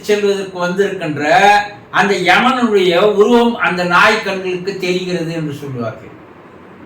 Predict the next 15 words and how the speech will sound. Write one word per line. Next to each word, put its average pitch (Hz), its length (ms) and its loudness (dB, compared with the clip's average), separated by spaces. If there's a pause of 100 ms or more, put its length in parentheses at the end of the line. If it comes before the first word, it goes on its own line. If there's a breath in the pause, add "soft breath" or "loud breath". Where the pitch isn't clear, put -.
(1000)
இந்த 165 140 0
ஆன்மா 247 440 4 (160)
மேல் 233 320 4
நோக்கி 226 280 2
போவது 233 480 2
அந்த 214 180 2 (340)
நாய்களுக்கு 180 580 0
தெரியணுவாங்க. 151 640 -8 (1080)
அந்த 160 260 2 (400)
ஆன்மாக்களை, 208 680 2 (180)
ஆத்மாக்களை, 196 680 0 (140)
ஆவிகளை 196 560 4
பார்க்கின்ற 175 640 -2
ஆற்றல் 190 640 0
நாய்களுக்கு 156 600 -2